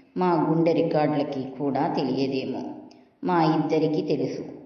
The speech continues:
ఆమె ఆకాశమని, నేను నేలయని. మా ఇద్దరి నడుమ అధిగమించ తరము కాని అనంత దూరం ఉందని.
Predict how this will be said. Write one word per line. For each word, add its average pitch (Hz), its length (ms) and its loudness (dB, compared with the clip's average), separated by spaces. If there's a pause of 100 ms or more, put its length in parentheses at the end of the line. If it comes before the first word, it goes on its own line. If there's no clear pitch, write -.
ఆమె 160 360 2
ఆకాశమని, 156 960 2 (460)
నేను 170 280 2
నేలయని. 151 840 6
మా 160 200 2
ఇద్దరి 156 600 2
నడుమ 147 560 0 (420)
అధిగమించ 156 760 2 (300)
తరము 156 280 2
కాని 143 460 2 (840)
అనంత 165 440 2
దూరం 165 360 2
ఉందని. 147 600 2